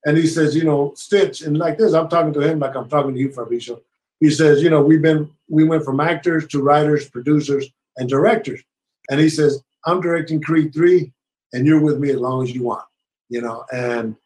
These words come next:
I thought that was such an honorable thing. And of course, then this stupid covid kicked in for this year, 'cause normally we would film,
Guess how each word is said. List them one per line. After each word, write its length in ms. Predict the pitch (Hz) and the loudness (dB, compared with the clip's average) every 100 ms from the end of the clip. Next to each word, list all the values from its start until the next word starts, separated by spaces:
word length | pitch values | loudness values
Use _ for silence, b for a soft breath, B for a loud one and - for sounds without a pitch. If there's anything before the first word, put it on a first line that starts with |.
| _ - | _ -4
I 80 | 147 | 0
thought 140 | 156 | 2
that 100 | 156 | 4
was 160 | 151 147 | 4 2
such 180 | 156 143 | 0 0
an 120 | 135 | 2
honorable 480 | 147 143 135 131 123 | 2 2 2 0 0
thing. 420 | 185 180 170 147 | 4 4 4 2
And 160 | 127 - _ _ | -2 -8 _ _
of 140 | 135 127 | -8 0
course, 280 | 180 156 160 | 4 4 2
then 120 | 160 | 2
this 220 | 147 139 | 2 0
stupid 340 | - 151 143 | 0 2 2
covid 380 | - 190 180 156 | 2 2 2 2
kicked 240 | 160 147 151 | 0 0 0
in 180 | 151 | 0
for 120 | 147 143 | 0 0
this 260 | 147 139 | 0 0
year, 300 | 147 160 160 b b 160 | 0 0 -4 b b -4
'cause 120 | 147 | 0
normally 400 | 220 240 202 165 | 2 4 2 0
we 120 | 185 | 0
would 260 | 180 165 - | 0 0 0
film, 380 | 175 170 160 | 0 2 0